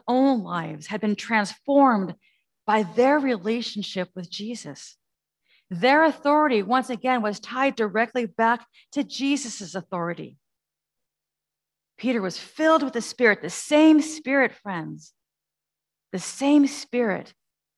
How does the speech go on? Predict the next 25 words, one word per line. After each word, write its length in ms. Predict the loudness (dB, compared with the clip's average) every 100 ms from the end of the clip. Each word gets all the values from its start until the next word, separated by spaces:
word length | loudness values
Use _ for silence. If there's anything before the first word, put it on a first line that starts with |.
| _ _
that 80 | 0
is 100 | 0 0
offered 580 | 4 4 2 -4 -8 -10 -18 _ -14
to 140 | -12
you 600 | -10 -6 -2 -2 -6 -12 _ _ _ _ -14
and 120 | -14
to 160 | -10 -8
me. 420 | -6 -6 -10 -14 _ _ _ _ _ _ _ _ _ _ _ _ _ _ _ _ _ _ _ _
Now, 240 | 2 4 4
the 160 | 2
early 260 | 4 4 4
disciples 800 | 0 0 2 2 0 -2 -4 -6
experienced 720 | -12 -14 -6 0 2 4 2
opposition 760 | 0 0 0 0 0 0 -2 -2
and 200 | -4 -8
persecution 840 | -8 -8 -6 -4 -2 -2 -2 -4 _ -4
as 300 | 0 0 2
they 260 | 6 6 6
disrupted 640 | 2 -4 -2 -2 -2 -8
power, 560 | -8 0 2 4 2 -2
structures 420 | -6 -2 -2 -2 -8
of 160 | -8
power 640 | -4 2 4 4 2 -2 _ _ _ _ _
and 120 | -4
authority. 800 | -4 -4 -2 0 -2 -4 -8 -12